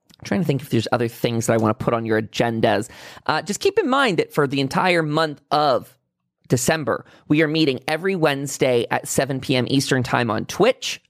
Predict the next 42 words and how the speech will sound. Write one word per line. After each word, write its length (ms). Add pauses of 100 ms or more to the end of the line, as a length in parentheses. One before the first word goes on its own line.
(100)
These 380
times 380
might 200
change 260
here 100
and 120
there 180
if 120
we 100
need 260
to, 300
if 80
it 60
has 220
to 60
happen. 360 (300)
But 120
seven 280
P 180
M 140
Eastern 360
Time 300
on 180
Wednesdays 600 (440)
and 440
on 240
Saturdays. 800 (220)
That'll 160
be 100
going 280
all 200
month. 260 (260)
There 240
is 320
a 100
calendar 720
piece 520
up 180
on 120
the 80
blog 400
already. 580